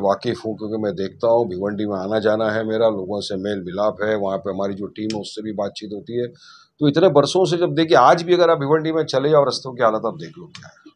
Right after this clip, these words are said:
मैं रियल बता रहा हूँ, स्कूल की हालत है क्या है आप देख लीजिए भिवंडी के अंदर। आज भिवंडी शहर यानी एक लूम का, पावर लूम के लिए इतना बड़ा माना जाता है मालेगांव भिवंडी, आज वहाँ का तरक्की के लिए क्या हुआ इतने बरसों में?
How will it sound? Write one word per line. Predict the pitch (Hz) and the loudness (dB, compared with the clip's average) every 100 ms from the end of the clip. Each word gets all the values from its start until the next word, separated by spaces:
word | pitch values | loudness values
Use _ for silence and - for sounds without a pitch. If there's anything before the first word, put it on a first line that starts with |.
| 127 | 2
मैं | |
रियल | 170 247 | 6 8
बता | 185 156 | 6 6
रहा | 135 | 4
हूँ, | 107 _ _ _ _ - - _ _ _ _ _ - | 2 _ _ _ _ -20 -20 _ _ _ _ _ -14
स्कूल | - 214 247 | 0 2 4
की | 208 | 6
हालत | 185 202 | 6 6
है | 190 | 2
क्या | 160 160 | 6 6
है | |
आप | 139 113 | 6 2
देख | 117 | -8
लीजिए | 110 110 104 | -8 -8 -8
भिवंडी | 92 95 92 - | -10 -12 -12 -16
के | - | -20
अंदर। | - - - 139 | -20 -16 0 4
आज | 214 127 | 4 2
भिवंडी | 127 180 196 190 | -4 -4 -4 -6
शहर | 156 139 165 151 | -6 0 0 0
यानी | 160 165 | -2 0
एक | 165 160 160 131 - _ _ _ _ | 0 -2 -2 -2 -2 _ _ _ _
लूम | 92 110 160 160 | -6 4 6 6
का, | 135 123 | 6 4
पावर | 113 117 147 117 | 4 2 2 -2
लूम | 139 | -8
के | 143 147 | -6 -4
लिए | 147 | -6
इतना | - 147 | -2 0
बड़ा | 120 131 | 4 4
माना | 123 113 123 | 2 0 0
जाता | 123 139 | -2 -2
है | 123 | 0
मालेगांव | 104 110 110 147 | 0 0 0 -2
भिवंडी, | 90 104 104 104 | -4 -8 -6 -4
आज | 139 | -2
वहाँ | 156 170 | -2 -2
का | 190 | 0
तरक्की | 156 - - 214 | 0 0 -4 -8
के | 208 | -4
लिए | 214 | -4
क्या | - 185 | 2 6
हुआ | 208 208 | 8 8
इतने | 165 139 117 | 4 2 -4
बरसों | 98 - | -6 -10
में? | 156 | -16